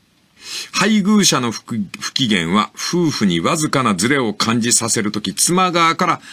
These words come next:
発せられる信号です。ある意味、ズレを修正させるべく、取引のサインです。不快を耐えて、お前と一緒にいてやってるんだ。私の忍耐を、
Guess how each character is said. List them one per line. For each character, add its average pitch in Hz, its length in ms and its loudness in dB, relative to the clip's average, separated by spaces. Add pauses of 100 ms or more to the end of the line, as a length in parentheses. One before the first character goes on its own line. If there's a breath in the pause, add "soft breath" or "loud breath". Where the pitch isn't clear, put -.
発 - 240 0
せ 139 140 2
ら 123 120 0
れ 127 120 -4
る 147 120 -2
信 113 300 4
号 92 180 2
で - 120 -8
す。 - 100 -10 (340 loud breath)
あ 131 160 2
る 190 260 2
意 170 100 2
味、 113 180 2
ズ 76 220 2
レ 185 140 2
を 170 120 2
修 160 300 2
正 151 240 2
さ 147 160 -2
せ 143 160 0
る 131 80 -2
べ 160 160 0
く、 123 220 -2 (340 loud breath)
取 202 240 2 (260)
引 160 80 2
の 175 220 0
サ - 240 0
イ 104 100 0
ン 67 80 -6
で - 100 -16
す。 - 160 -12 (540 loud breath)
不 - 180 -6
快 143 280 0
を 131 100 2
耐 127 260 0
え 104 40 -2
て、 - 320 -2
お 101 80 0
前 143 240 0
と - 100 0
一 120 80 4
緒 - 240 4
に 120 140 -2
い 123 120 0
て 220 100 2
や 208 100 4
っ - 100 -6
て 220 140 0
る 202 120 4
ん 185 80 6
だ。 - 160 -4 (540 loud breath)
私 190 480 2
の 185 100 4
忍 208 260 4
耐 147 280 2
を、 196 200 0